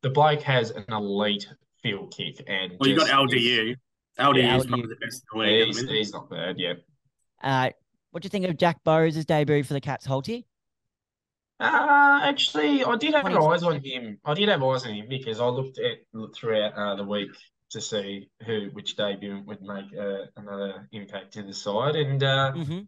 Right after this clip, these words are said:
Speaker 1: he actually didn't play too bad. He
Speaker 3: Yeah,
Speaker 1: actually
Speaker 3: twenty
Speaker 1: goes in
Speaker 3: disposals, eighty percent efficiency, and ten intercept possessions.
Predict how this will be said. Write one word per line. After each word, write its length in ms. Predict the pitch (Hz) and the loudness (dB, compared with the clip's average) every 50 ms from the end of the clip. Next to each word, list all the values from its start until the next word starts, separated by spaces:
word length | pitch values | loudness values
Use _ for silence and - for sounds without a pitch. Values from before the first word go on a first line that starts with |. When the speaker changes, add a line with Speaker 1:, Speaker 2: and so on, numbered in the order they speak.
| _ _ | _ _
Speaker 1:
he 80 | - 226 | -8 -6
actually 200 | 254 - 302 285 | -4 -4 -4 -2
didn't 180 | 302 285 247 | -4 -4 -2
play 160 | 233 214 214 202 | 0 0 0 0
too 180 | 208 196 165 | -2 -4 -4
bad. 380 | 139 131 139 160 196 180 117 - - | -2 0 0 0 0 0 -2 -4 -4
He 100 | 120 143 | -2 -2
Speaker 3:
Yeah, 80 | - | -2
Speaker 1:
actually 220 | - - 156 220 208 | 0 -2 -4 -4 -2
Speaker 3:
twenty 180 | 190 185 170 160 | -2 0 0 0
Speaker 1:
goes 100 | 151 147 | -2 -2
in 60 | - | -4
Speaker 3:
disposals, 640 | 180 180 190 190 202 139 208 196 196 196 196 185 - - | -4 -2 -2 -2 -2 -2 -2 -2 -4 -4 -6 -4 -2 -2
eighty 200 | 170 180 180 180 | -2 -2 -2 -4
percent 240 | 165 160 185 175 156 | -6 -6 -6 -6 -6
efficiency, 540 | 139 - 185 - - 180 151 - 185 180 175 | -6 -8 -8 -8 -10 -12 -10 -8 -8 -6 -6
and 100 | 165 151 | -6 -6
ten 200 | - - 165 160 | -4 -2 -2 -2
intercept 360 | 165 160 151 - - 160 - | -2 -2 -4 -4 -4 -4 -4
possessions. 580 | 139 127 151 160 - - 120 104 - - - | -6 -6 -6 -6 -4 -4 -4 -4 -6 -8 -14